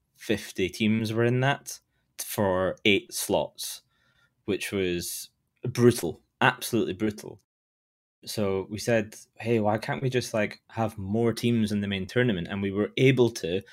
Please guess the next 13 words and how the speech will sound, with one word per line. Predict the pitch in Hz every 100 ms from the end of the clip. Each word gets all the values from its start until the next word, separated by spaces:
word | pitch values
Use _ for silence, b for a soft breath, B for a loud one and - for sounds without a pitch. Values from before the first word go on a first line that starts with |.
| b b
squeeze | - - 110 104 98
forty | - - 127 131 -
teams | 113 107 104
into | 101 -
the |
main | 101 101 95
tournament, | 107 98 87 92 90
meaning | 101 90
sixteen | - - - 98
getting | 87 90
from | -
the | 92
feeders, | 95 87 87 -